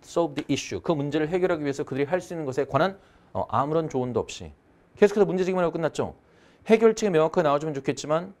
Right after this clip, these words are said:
자, 계속해서 문제점을 정확하게 얘기를 했기 때문에 그 문제점을 제거하는 것 자체가 해결책이 돼버리는 거죠. 짜증나는 일 있으면,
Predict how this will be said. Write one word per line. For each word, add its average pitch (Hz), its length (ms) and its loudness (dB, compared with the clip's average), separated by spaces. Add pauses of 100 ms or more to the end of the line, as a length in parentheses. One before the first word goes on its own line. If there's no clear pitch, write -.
자, - 180 2
계속해서 185 480 2
문제점을 185 580 2
정확하게 160 360 0
얘기를 143 160 0
했기 147 140 -6
때문에 147 260 -2
그 151 100 -4
문제점을 196 460 0
제거하는 170 340 0
것 160 80 -4
자체가 143 300 -4
해결책이 160 340 -4
돼버리는 104 260 -4
거죠. 82 240 -10 (520)
짜증나는 202 540 2
일 170 60 -2
있으면, 131 420 -6